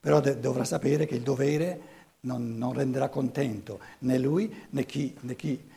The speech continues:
eh, vuole, vuole, diciamo, appestare con questa, con questa dose di immoralismo che è il dovere.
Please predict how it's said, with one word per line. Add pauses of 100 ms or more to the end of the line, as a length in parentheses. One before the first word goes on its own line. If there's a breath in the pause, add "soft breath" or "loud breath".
(160 loud breath)
eh,
vuole,
vuole,
diciamo, (260 loud breath)
appestare
con
questa, (400 loud breath)
con
questa
dose
di
immoralismo
che
è
il
dovere.